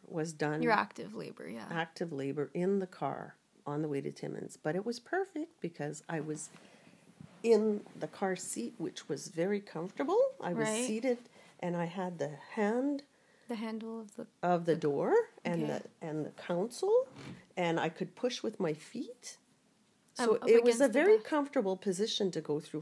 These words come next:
Speaker 1: hard labor.
Speaker 2: Huh.
Speaker 1: And I would just push and do my hard labor part, and then,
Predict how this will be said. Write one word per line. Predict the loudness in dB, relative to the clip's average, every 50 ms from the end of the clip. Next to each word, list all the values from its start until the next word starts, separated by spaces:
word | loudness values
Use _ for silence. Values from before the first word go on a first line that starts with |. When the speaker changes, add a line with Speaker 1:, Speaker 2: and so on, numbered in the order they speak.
| -6 -4
Speaker 1:
hard | -4 -4 -2 0
labor. | 0 -2 -2 -2 -6 -8 -8 -12 _ _ _ _ _ _ -6 -2
Speaker 2:
Huh. | -2 -2 -2 -4 _ _ _ _ _ 2
Speaker 1:
And | 2 4 6
I | 6 4 4
would | 2 0 -2
just | -2 -4 -6 -6 -8 -12
push | -6 -4 -2 -2 -2 -4 -8 -12 -12 -14 -16 -18 -16 _ -8
and | -6 -4 -4 -4
do | -2 -2 0 0
my | 0 0 -2 -4 -4 -6 -6 -10 -14 _ _ _ _ -16
hard | -8 -4 -2 -2 0 2
labor | 0 0 2 0 -2 -2
part, | 0 0 0 0 0 -2 -4 -6 -16 -16 -18 -18 _ _ _ _ _ _ _ _ _ _ _ _ _ _ _ _ _ _ -6
and | -4 -2 0 0
then, | 0 0 -2 -4 -6